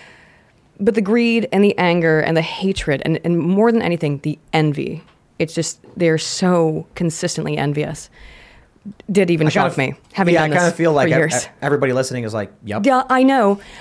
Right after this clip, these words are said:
Speaker 1: Yeah, well, so mo-, pretty much all of social science is no duh. And it is all no duh,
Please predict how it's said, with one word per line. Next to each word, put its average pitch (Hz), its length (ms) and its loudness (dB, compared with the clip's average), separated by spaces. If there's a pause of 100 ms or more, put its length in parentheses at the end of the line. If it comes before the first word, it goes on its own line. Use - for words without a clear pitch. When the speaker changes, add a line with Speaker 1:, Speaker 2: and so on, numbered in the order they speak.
(160)
Speaker 1:
Yeah, - 180 -2 (420)
well, 285 200 0
so - 220 -4
mo-, 359 220 0 (280)
pretty 330 140 2
much 202 100 2
all 160 140 2
of 147 60 -4
social 160 240 0
science 147 320 0
is 139 160 -4 (140)
no 156 340 2
duh. 143 320 0 (640)
And 202 80 4
it 190 100 4
is 196 160 4
all 165 160 4
no 170 240 4
duh, 143 260 2